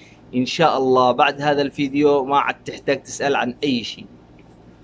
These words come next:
أولًا نبدأكم بالزيارة العائلية. طبعًا الآن الزيارة العائلية مفتوحة للجميع ولجميع المهن. أول كانت على ال-، بعض المهن، وكان السائق الخاص والمهن الفردية، هذه ما تقبل.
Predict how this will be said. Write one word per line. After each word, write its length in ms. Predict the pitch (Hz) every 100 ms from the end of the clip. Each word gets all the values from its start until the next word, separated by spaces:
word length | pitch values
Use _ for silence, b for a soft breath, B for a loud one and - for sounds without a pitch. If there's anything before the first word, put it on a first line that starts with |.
| - B B B B - -
أولًا 340 | 147 160 170
نبدأكم 580 | 170 143 127 127 156 151
بالزيارة 440 | 135 113 127 135
العائلية. 600 | 131 107 104 107 107 104 - -
طبعًا 360 | 156 131 131
الآن 380 | 131 131 147 151
الزيارة 560 | 127 110 120 135 139 131
العائلية 720 | 117 113 131 120 131 131 127
مفتوحة 600 | 123 135 - 127 123 139
للجميع 800 | 127 123 117 120 120 123 127 123
ولجميع 540 | 110 120 113 117 156 101
المهن. 360 | 104 104 101 - B B B -
أول 280 | 117 135 135
كانت 460 | 131 127 131 131 107
على 280 | 127 127 -
ال-، 680 | 123 120 117 113 110 110 107
بعض 280 | 127 127
المهن، 500 | 127 123 127 135 135
وكان 320 | 113 120 131 123
السائق 420 | - 123 120 120
الخاص 580 | 110 - 127 131 131 120
والمهن 260 | 117 120
الفردية، 440 | 117 113 113 131 123
هذه 300 | 113 123 127
ما 140 | 113
تقبل. 400 | - 107 117 110